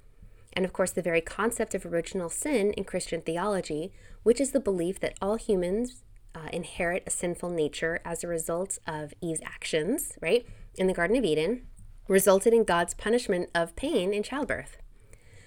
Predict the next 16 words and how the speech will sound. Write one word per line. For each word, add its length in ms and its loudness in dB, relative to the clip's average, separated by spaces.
So 240 8
this 260 6
concept 400 4
of 80 0
original 400 4
sin 320 0
has 240 0
been 220 8
used 460 2
to 80 0
justify 920 0
certain 640 0
gender 280 4
norms 520 2
and 160 2
roles, 480 2